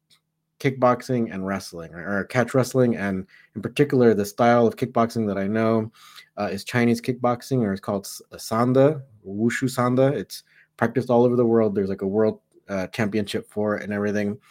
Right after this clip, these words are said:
Uh, and in M M A, in per-, right now, a lot of women, uh, Chinese women, uh, are doing very well, uh,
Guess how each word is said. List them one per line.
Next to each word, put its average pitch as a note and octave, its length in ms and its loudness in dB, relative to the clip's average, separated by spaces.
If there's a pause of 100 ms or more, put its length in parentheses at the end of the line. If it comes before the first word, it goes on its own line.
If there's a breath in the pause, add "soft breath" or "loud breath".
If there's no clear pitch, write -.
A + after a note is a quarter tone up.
(480 soft breath)
Uh, G2+ 260 0
and G#2+ 180 0
in G#2+ 120 -2
M C3 180 4
M A#2+ 140 6
A, C3 240 6 (1200)
in A#2 120 -4
per-, A#2+ 160 -4 (100)
right A#2 180 4
now, B2 580 4 (360 loud breath)
a A2+ 60 -2
lot A#2 280 6
of A#2 120 2
women, A2 880 2 (180)
uh, G2+ 80 -6
Chinese C3 380 4
women, A2 460 2 (100)
uh, F#2 240 -6 (500)
are G2+ 160 -4
doing A2 440 2
very A2+ 280 6
well, G#2 580 2 (460 soft breath)
uh, F#2 380 -2